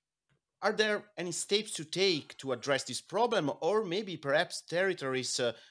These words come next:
such as Sardinia, where we are today, uh, that has a unique vocation, tradition, can produce, uh, uh,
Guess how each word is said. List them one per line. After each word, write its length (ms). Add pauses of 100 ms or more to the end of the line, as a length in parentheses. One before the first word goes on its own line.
(100)
such 240
as 140
Sardinia, 640
where 280
we 180
are 180
today, 640 (340)
uh, 220
that 220
has 460 (300)
a 120
unique 380
vocation, 580
tradition, 640 (400)
can 280
produce, 680
uh, 240 (220)
uh, 220